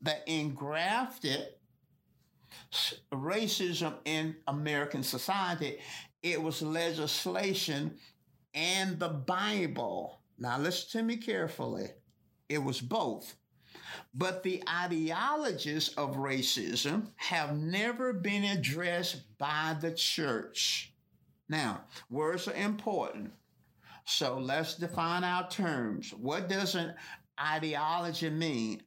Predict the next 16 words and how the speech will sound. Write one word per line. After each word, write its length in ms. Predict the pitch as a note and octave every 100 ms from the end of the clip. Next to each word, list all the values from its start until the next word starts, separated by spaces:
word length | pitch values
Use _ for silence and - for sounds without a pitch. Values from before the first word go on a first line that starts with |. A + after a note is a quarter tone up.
| -
Ideology 1040 | F3+ B3+ C#4+ F#3 D3+ C#3+ C3+ C#3 D#3+ G3+ - - _ - - - -
is 280 | D3+ D#3 D3
a 160 | D3 D3
collection 960 | - - C#3 C3+ D3+ F3+ G#3+ - A3+ A3+
of 160 | A3 -
ideas 1200 | F3+ G3+ G#3 D3+ C#3+ C3 B2+ D3 G3+ G#3 - - - _ _ _ _
or 340 | B2+ C#3+ F#3+ F#3+
beliefs 840 | F3+ E3 C#3+ E3+ G3+ - - - - _ _ - - - _
shared 880 | - - - F#3 F3+ F#3 F#3+ E3 C#3+
by 280 | D3 D3 -
a 240 | C3+ C3+
group 580 | C3 A#2+ D3 F#3 F#3 F#3
of 220 | D#3+ D#3 -
people, 600 | - F#3 D#3+ B2+ G#2+ -
a 180 | C3+ C#3
collection 1080 | - D#3 D3 D3 E3+ A3+ - - A3+ A#3+